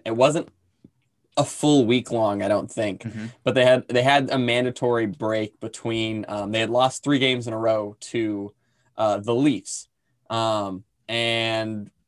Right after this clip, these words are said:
Speaker 2: I love you teeing me up for my next question instantly.
Speaker 1: Yes,
Speaker 2: It's
Speaker 1: so they
Speaker 2: perfect.
Speaker 1: were,
Speaker 2: <laughs>
Speaker 1: we, we were a little disappointed coming off of that. We had a couple days break, and then we were able to get back on the horse. And I felt like they, they had obviously come out of that quite hot. They've won,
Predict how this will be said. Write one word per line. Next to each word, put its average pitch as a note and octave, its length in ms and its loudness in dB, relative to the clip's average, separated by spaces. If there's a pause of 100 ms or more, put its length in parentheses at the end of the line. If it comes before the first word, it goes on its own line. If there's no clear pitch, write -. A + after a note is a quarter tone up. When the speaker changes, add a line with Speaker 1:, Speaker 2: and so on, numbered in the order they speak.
Speaker 2:
I B2 40 -6
love A#2+ 200 0
you A#2+ 100 2
teeing B2 320 2
me A2+ 140 0
up G#2+ 120 -4
for - 100 -10
my G2+ 100 -6
next G2+ 240 -8
question G2 420 -12
instantly. G#2 320 -2
Speaker 1:
Yes, C3 160 2
Speaker 2:
It's B2 80 -6
Speaker 1:
so D3 440 2
they D3 180 2
Speaker 2:
perfect. D3 840 0
Speaker 1:
were, D#3 60 -8
Speaker 2:
<laughs> - 0 -
Speaker 1:
we, D3+ 140 -4 (680)
we F3 140 4
were F3 80 4
a F3+ 40 4
little F#3 200 2
disappointed E3+ 640 -4
coming D#3 260 -4
off C#3+ 180 -6
of C#3 60 -6
that. C3+ 260 0
We C3 100 -6
had C3 120 -2
a B2 120 -6 (100)
couple D3+ 240 -8
days C3 220 -2
break, A#2+ 360 -4
and A#2 100 -6
then A#2+ 140 -6
we B2 80 -4
were A#2+ 80 -4
able A2+ 100 -8
to A2+ 80 -12
get A#2+ 140 -6
back A#2 200 -6
on A2+ 140 -8
the G#2+ 80 -8
horse. A#2 640 -8
And A2 360 -6
I A#2 140 -2
felt D3 220 -2
like C#3 200 -2
they, A#2+ 380 -2 (400)
they A#2 180 0
had A#2+ 160 0
obviously B2+ 380 0
come A#2+ 240 -8
out A#2 180 -4
of A2 80 -8
that G#2+ 300 -4
quite - 300 -2
hot. A2+ 380 -2
They've G#2 200 -10
won, G#2+ 440 -8